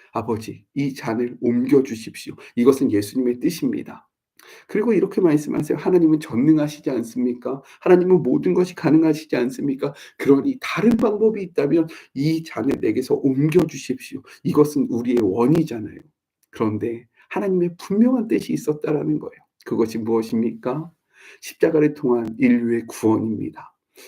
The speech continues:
예수님은 이것을 하셨어요. 그래서 싸우는 겁니다. 자신의 뜻을 이야기하는 거예요. 자신의 뜻을 하나님 앞에 주장하는 겁니다. 그런데 예수님의 기도는 여기서 끝나지 않아요.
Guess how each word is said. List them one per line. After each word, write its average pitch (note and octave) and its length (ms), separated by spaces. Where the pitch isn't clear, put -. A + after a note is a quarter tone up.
예수님은 C3+ 420
이것을 A#2+ 380
하셨어요. - 500
그래서 C3 280
싸우는 - 480
겁니다. - 500
자신의 D3+ 440
뜻을 D3+ 420
이야기하는 C#3 640
거예요. - 240
자신의 D3 440
뜻을 D3 240
하나님 D#3+ 400
앞에 D#3 240
주장하는 D3+ 560
겁니다. - 520
그런데 A2 520
예수님의 B2+ 460
기도는 A#2+ 380
여기서 G#2+ 360
끝나지 D#3+ 400
않아요. - 280